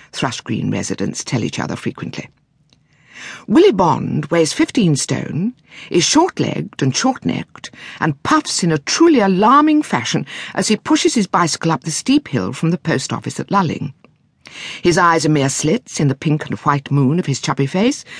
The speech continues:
and his nickname of Porky is still used by those who were his schoolfellows. Willie Marchant, on the other hand, is a gaunt beanpole of a fellow with a morose, lined face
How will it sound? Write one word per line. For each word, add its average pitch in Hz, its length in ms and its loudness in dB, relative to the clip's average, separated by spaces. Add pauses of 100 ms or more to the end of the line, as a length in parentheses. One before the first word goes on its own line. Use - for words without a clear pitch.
(260)
and 320 100 2
his 226 160 4
nickname 262 400 4
of - 160 -2
Porky - 540 -2 (280)
is - 140 2
still 359 320 4
used 135 420 0
by 160 140 2
those 139 400 0
who 135 100 -4
were 117 120 -2
his 143 160 -2
schoolfellows. - 760 0 (1300)
Willie 233 200 6
Marchant, 294 540 4
on 101 120 -2
the - 100 -4
other - 140 -4
hand, 151 440 -2 (440)
is 165 140 0
a 170 40 2
gaunt 240 760 2
beanpole 123 680 0
of - 100 -8
a 117 60 0
fellow 143 320 0 (260)
with 170 140 2
a 160 40 2
morose, 190 560 4
lined 208 600 4
face - 500 -4